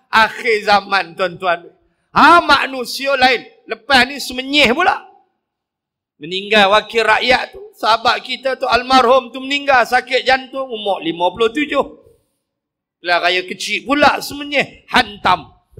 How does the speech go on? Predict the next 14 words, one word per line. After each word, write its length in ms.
Ini 320
manusia 800
pilih. 640
Ada 240
pilih 460
kan 320
tak 240
puas 160
hatilah. 800
Ha, 160
lu 160
lantak 480
hampa 340
lah. 160